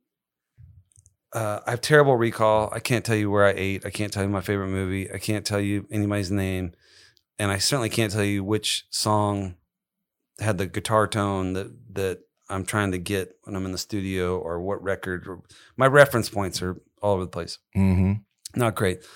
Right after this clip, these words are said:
Speaker 1: And she has an amazing recall and ability to, to, to put words to what I'm feeling. And she knows me well enough to do that. So
Speaker 2: Right.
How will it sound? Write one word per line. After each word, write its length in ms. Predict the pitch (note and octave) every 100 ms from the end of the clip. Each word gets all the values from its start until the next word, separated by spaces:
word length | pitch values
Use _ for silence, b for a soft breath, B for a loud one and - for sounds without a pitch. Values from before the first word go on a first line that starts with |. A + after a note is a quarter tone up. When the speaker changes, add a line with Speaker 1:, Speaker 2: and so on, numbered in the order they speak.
| b -
Speaker 1:
And 100 | A2+
she 140 | D#3
has 160 | D#3 A#2
an 100 | A2+
amazing 480 | A2 B2 A#2+ A2+
recall 580 | G#2 G#2+ - G2+ G2 G2 -
and 160 | G2
ability 520 | G2 F2 A2+ A2 G2
to, 380 | F#2 - F#2+ F#2 - _ _ _ _
to, 420 | - G2 G2 F#2+ - _
to 500 | - G#2 F#2+ F#2+ F#2 - _ _ _ _ _ _ _ _ _
put 160 | - B2+
words 560 | A2+ G#2 A2 G#2 F2 -
to 560 | - G2 F#2+ F#2+ F2+ -
what 260 | G2 G2
I'm 140 | F#2 F2+
feeling. 400 | F#2+ E2+ D2+ F2
And 100 | F2
she 100 | G#2
knows 240 | A2 G#2+
me 240 | G2 F2+ -
well 240 | G#2 G#2+ G2
enough 200 | F#2 -
to 100 | F2
do 220 | G2 F2+
that. 240 | D#2 E2
So 240 | - G2 F2+
Speaker 2:
Right. 200 | D#2+